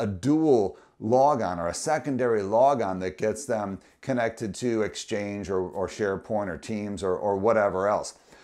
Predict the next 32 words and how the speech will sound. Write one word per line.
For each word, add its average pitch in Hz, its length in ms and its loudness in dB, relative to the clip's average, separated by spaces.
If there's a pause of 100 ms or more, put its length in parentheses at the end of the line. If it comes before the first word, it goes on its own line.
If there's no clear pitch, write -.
So 139 140 4
the 147 60 6
user's 135 300 2
always 202 300 4
going 196 220 0
to 139 80 4
log 120 400 4
on 135 180 2
either 120 220 2
with 104 160 -2
a - 40 -2
local 127 440 2
account 139 460 0
that's - 340 -4
in 120 160 -2
the 110 80 -4
sam 120 340 -2
database 117 580 4
of 110 140 -4
the 110 60 0
Windows 113 320 -2
ten 117 180 -2
device 113 400 2 (380)
or 135 120 6
even 175 200 8
a 117 80 4
Microsoft 131 640 2
account. 139 320 -2
This 104 160 -4
is 92 140 -6
a 95 120 0
consumer, 139 760 -4